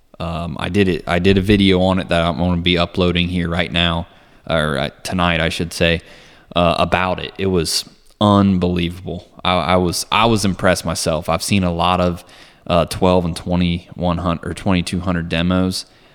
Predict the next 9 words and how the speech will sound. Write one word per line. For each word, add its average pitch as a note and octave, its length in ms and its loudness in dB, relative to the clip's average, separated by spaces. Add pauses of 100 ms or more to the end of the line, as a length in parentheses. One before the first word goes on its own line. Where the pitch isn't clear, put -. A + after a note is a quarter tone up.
(180)
I F2 160 2
was E2 220 -4
just - 240 -6
like, D#2+ 280 -4 (340)
I, C2+ 260 -4
I C#2+ 160 -2
was F2 160 -4
blown E2+ 300 -4
away. - 320 -10